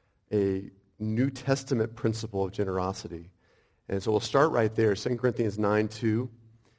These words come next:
Paul says, "For I know your readiness, Corinthians, of which I boast about you to the people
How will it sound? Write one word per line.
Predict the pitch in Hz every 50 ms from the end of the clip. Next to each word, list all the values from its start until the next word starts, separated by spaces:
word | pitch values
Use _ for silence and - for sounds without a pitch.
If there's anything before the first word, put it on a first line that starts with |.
| _ _ _ _
Paul | - 139 135 139 139
says, | 139 - 139 131 120 120 120 120 127 131 131 - - - - - - - -
"For | - - 147 143
I | 135 127 135
know | 135 135 143 160 175
your | 165 151 143
readiness, | 120 120 135 165 170 156 117 101 90 90 -
Corinthians, | - - - 107 92 90 - - 95 87 87 92 113 - - - - - _ _ _ _ _ _ _ _ _ _ -
of | 117 120 120
which | 127 151 151 - -
I | 120 123 127
boast | 127 120 107 - 139 143 175 196 185 - - - -
about | 135 113 127 127 127 123 - 123
you | 117 123 131 147 160 147
to | - -
the | 117 110
people | 113 - 139 139 139 - 156 160 165